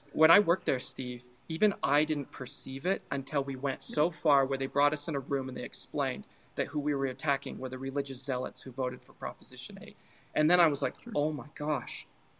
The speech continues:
Speaker 1: And I went through the movie and I was like, "Oh my gosh, this whole thing's a propaganda piece."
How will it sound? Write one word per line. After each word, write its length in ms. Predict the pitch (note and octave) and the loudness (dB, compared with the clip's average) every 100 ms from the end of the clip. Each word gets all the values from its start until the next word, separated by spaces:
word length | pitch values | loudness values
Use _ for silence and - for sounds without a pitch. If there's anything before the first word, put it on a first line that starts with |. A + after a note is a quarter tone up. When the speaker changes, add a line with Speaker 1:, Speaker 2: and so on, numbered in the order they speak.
| _ _ - | _ _ 2
Speaker 1:
And 100 | D3+ | 4
I 80 | C#3+ | 6
went 220 | E3+ E3+ | 6 4
through 100 | F3 | 0
the 60 | C#3+ | 2
movie 240 | D#3 E3+ | 2 2
and 100 | C3+ | 2
I 40 | |
was 120 | B2+ B2+ | 0 -4
like, 220 | B2+ - _ _ - | -8 -12 _ _ 0
"Oh 120 | E3+ | 0
my 160 | B2+ | 0
gosh, 500 | C3+ E3 D#3 - - - _ _ _ _ _ _ - | 2 2 2 -2 -12 -16 _ _ _ _ _ _ -4
this 100 | F#3+ | 0
whole 140 | F#3 D#3+ | 4 4
thing's 220 | D#3+ C#3+ | 2 0
a 40 | |
propaganda 640 | - D#3 C#3+ C#3 D#3 F#3+ | 4 4 4 2 4 2
piece." 400 | - C3 A#2 - | -2 -6 -6 -10